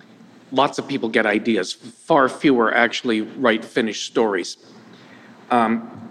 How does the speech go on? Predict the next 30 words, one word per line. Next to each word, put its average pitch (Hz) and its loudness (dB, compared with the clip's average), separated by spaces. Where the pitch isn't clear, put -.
I'm 165 4
a 165 6
natural 151 2
novel-length 117 0
writer. 101 0
Um, 104 0
and 113 0
for 139 0
me, 139 4
writing 131 2
a 117 -2
successful 120 0
novella 117 2
or 104 -4
short - -6
story 110 0
is - -4
like 104 -6
jamming 123 2
a 107 -2
cat 123 0
into 107 -2
a 92 -6
Coke - -4
bottle 98 0
without 95 -4
hurting 117 0
it. - -6
Um, 123 0
but 123 0